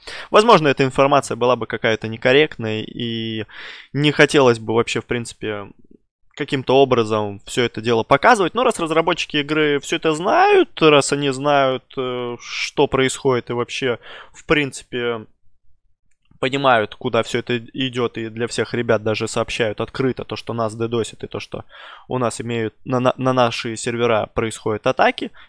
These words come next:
то, что мы реши-, э, ре-, решили решить эти проблемы в короткие сроки, значит, я могу, в принципе, все это дело рассказать. Да, имеют,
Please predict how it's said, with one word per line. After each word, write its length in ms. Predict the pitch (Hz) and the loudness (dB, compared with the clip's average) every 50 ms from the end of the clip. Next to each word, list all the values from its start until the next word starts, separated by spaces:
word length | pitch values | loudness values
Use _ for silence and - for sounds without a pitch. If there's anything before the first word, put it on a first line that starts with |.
| _ | _
то, 80 | - 131 | -8 -8
что 160 | - - 123 | -8 -6 -8
мы 120 | 120 120 117 | -6 -6 -6
реши-, 320 | 113 113 - - 131 - - | -6 -6 -6 -6 -6 -4 -4
э, 120 | 123 123 - | -4 -4 -4
ре-, 180 | - 127 127 - - - | -4 -4 -4 -6 -6 -6
решили 640 | 131 131 127 139 139 - - 156 135 120 110 107 - - | -6 -6 -4 -6 -8 -8 -10 -12 -12 -12 -12 -14 -14 -14
решить 460 | - 123 123 127 - - 120 107 - - | -14 -12 -12 -12 -12 -12 -14 -16 -16 -10
эти 260 | - 127 117 - - - | -8 -6 -6 -6 -8 -10
проблемы 500 | - - 113 120 127 160 - - 339 262 | -6 -4 -2 0 2 4 2 2 2 -2
в 60 | - | -2
короткие 460 | - 131 127 135 127 - - - 127 | 0 0 0 0 0 -4 -8 -12 -10
сроки, 380 | - - 143 139 - - - - - - - - - | -6 -6 -6 -6 -6 -8 -14 -18 -18 -20 -20 -20 -20
значит, 500 | - 123 120 175 214 247 - - - _ _ _ - _ _ _ - - - _ _ _ _ - _ _ | -16 -6 -2 0 0 0 -2 -6 -14 _ _ _ -20 _ _ _ -20 -20 -20 _ _ _ _ -20 _ _
я 240 | - 123 143 160 160 | -2 4 4 6 6
могу, 220 | 151 135 123 147 | 6 4 2 0
в 60 | 147 - | -2 -2
принципе, 380 | - 135 139 139 - - - | -2 -4 -4 -4 -6 -6 -6
все 180 | 117 - - 131 | -4 -2 -2 -2
это 160 | 127 - 120 | -2 -2 -4
дело 300 | 117 120 120 120 120 117 | -4 -2 -2 0 0 -2
рассказать. 560 | 113 113 - - - 117 107 104 95 - - 101 | -2 -4 -4 -6 -6 -6 -4 -6 -8 -8 -6 -4
Да, 260 | 135 147 180 202 170 | -2 -2 -2 -4 -8
имеют, 400 | 139 131 143 143 143 135 123 | -10 -8 -6 -6 -4 -6 -6